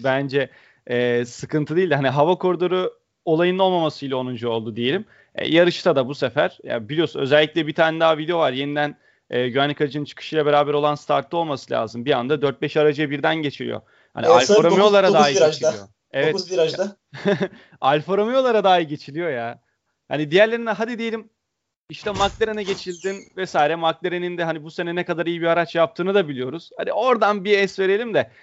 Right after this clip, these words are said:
Speaker 1: yani Raikkonen ve Alfa Romeo tarafına geçilmesi de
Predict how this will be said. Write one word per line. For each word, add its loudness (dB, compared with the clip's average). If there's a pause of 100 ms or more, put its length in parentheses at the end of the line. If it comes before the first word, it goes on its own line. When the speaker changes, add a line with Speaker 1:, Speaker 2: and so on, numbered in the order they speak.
(220)
Speaker 1:
yani -10 (380)
Raikkonen 2
ve -2
Alfa -2
Romeo -6
tarafına -2
geçilmesi -6
de 2